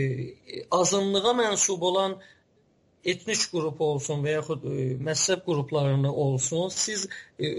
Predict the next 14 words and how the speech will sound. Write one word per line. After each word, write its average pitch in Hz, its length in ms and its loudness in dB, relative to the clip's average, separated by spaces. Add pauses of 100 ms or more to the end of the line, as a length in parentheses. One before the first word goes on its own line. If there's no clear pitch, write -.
özəlliklə 196 600 2
günümüzdə 151 640 0 (220)
çağdaş, 156 580 2
e, 151 220 -4
jurnalist 170 600 2
anlayışına 175 680 2
baxdığımızda 151 1000 0 (360)
siz 220 300 0 (180)
bəlli 202 420 2
bir 247 140 0
minimum 214 640 2
teori 185 540 4
an-, 180 400 2 (100)
e, 147 120 -4